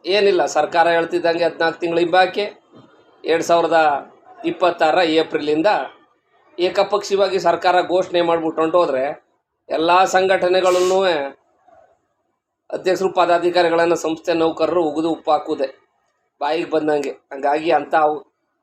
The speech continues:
ಸಂದರ್ಭವನ್ನ ತಂದ್ಕೋಬೇಡಿ. ದಯವಿಟ್ಟು ಕ್ಷಮಾಪಣೆ ಕೇಳಿದ್ರೆ ನೀವೇನ್ ಚಿಕ್ಕವರಾಗೋದಿಲ್ಲ, ದೊಡ್ಡವರಾಗೇ ಇರ್ತೀರಿ. ನೋಡಿ ಯೋಚಿಸಿ,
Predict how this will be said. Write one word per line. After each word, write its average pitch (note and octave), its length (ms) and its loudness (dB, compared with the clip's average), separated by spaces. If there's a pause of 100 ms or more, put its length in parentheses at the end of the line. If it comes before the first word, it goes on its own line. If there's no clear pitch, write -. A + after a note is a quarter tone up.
ಸಂದರ್ಭವನ್ನ F3 600 2
ತಂದ್ಕೋಬೇಡಿ. E3+ 680 2 (500)
ದಯವಿಟ್ಟು F#3 480 0 (1160)
ಕ್ಷಮಾಪಣೆ G3+ 560 2
ಕೇಳಿದ್ರೆ G#3+ 400 2
ನೀವೇನ್ G3 320 2
ಚಿಕ್ಕವರಾಗೋದಿಲ್ಲ, F#3 800 0 (120)
ದೊಡ್ಡವರಾಗೇ F3+ 580 2
ಇರ್ತೀರಿ. F#3 420 0 (1000)
ನೋಡಿ G3+ 260 2 (220)
ಯೋಚಿಸಿ, G#3 400 0